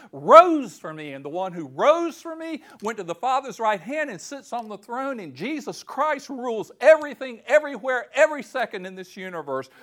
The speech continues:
for his glory and the good of his people. I am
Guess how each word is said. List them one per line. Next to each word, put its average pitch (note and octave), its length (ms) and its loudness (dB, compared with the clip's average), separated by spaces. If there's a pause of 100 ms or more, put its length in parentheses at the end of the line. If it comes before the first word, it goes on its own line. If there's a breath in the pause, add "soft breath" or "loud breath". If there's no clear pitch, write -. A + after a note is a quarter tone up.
(200 loud breath)
for G3 100 -4
his E3+ 200 -6
glory A#3+ 600 0
and F3 160 -14
the D3+ 60 -12
good F#3 320 -2
of G3+ 100 -4
his G3 200 -14
people. F3+ 600 -14 (200 soft breath)
I F3+ 220 -2
am D#3 140 -10